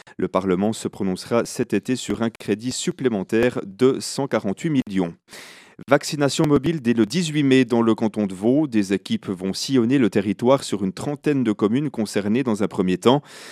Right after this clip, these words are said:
Parmi les premières figure la commune d'Yvenant, sur les bords du lac de Neuchâtel.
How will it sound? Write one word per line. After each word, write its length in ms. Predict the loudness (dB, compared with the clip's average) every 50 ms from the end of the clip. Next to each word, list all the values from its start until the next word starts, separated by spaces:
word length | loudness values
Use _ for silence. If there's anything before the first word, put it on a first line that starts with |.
| -20 -12 -4
Parmi 240 | -4 -2 0 0 0
les 120 | 0 0
premières 680 | 0 0 0 2 2 4 4 4 4 4 4 2 0 0
figure 480 | -2 -10 -8 -4 -2 0 0 0 0
la 120 | 0 -2 0
commune 440 | 0 0 2 2 2 2 2 0
d'Yvenant, 640 | -2 -2 -4 -2 0 2 4 4 4 4 2 2 -2
sur 240 | -2 -4 -4 0 0
les 80 | 0
bords 180 | 2 0 0 0
du 120 | 0 0
lac 160 | 0 0 0
de 100 | 0 -2
Neuchâtel. 560 | -2 -2 0 -2 -2 0 2 4 4 4 2